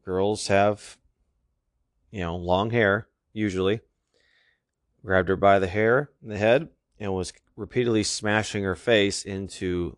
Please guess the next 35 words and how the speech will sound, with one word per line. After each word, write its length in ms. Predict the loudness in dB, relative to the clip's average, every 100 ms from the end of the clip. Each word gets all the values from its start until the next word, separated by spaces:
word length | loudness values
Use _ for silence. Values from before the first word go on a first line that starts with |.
| _
the 100 | -20
p-, 180 | -18 -18
the 120 | -14 -4
pavement. 460 | 0 0 -2 -14 _ _ _ _ _ _ _ _ _ _ _ _ _ _ _ _ _
Now, 180 | 0 0
people 260 | 0 -2 2
look 180 | 2
at 120 | 0 2
that 280 | 4 4
and 100 | 2
they 120 | -4 -4
ooh 200 | -2 -2
and 100 | -2
they 60 | 0
ah 300 | 2 2 2
and 80 |
they 60 | -2
think 260 | -6 -8 -4
that's, 440 | -4 -4 -10 -10
"Oh, 240 | -4 -2 0
that's 200 | -2 -2
what 120 | -4
she 180 | -4 -6
gets. 320 | 0 2 2
That's 200 | -4 -6
what 80 | -10
she 160 | -8
deserves." 640 | -8 -2 2 2 0 -4 -14 _ _ _ _ _ _ _ _ _ _ _ _ _ _ _ _ _ _ _ _ _ _
But 380 | 4 6 6 0 _ _ _ _ _ _ _ _ _ _ _ _ _ _ 0
verse 220 | 0 4
seventeen 440 | 2 2 -2 -4
says, 280 | 0 0 0
"Never 240 | 0 -2 -2
pay 220 | 0 2
back 340 | 4 2 -2